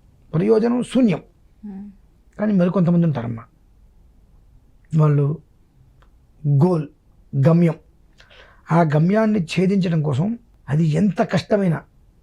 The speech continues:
Speaker 1: ఆ కష్టాన్ని అనుభవించైనా సరే ఆ గమ్యాన్ని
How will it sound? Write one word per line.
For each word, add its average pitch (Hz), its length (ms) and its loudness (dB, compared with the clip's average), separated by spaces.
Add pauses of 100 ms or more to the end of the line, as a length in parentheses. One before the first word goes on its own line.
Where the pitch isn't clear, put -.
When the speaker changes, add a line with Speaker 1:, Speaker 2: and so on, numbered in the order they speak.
(720)
Speaker 1:
ఆ - 380 -20
కష్టాన్ని 196 400 0
అనుభవించైనా 214 640 2
సరే 220 340 0 (220)
ఆ - 20 -6
గమ్యాన్ని 180 480 0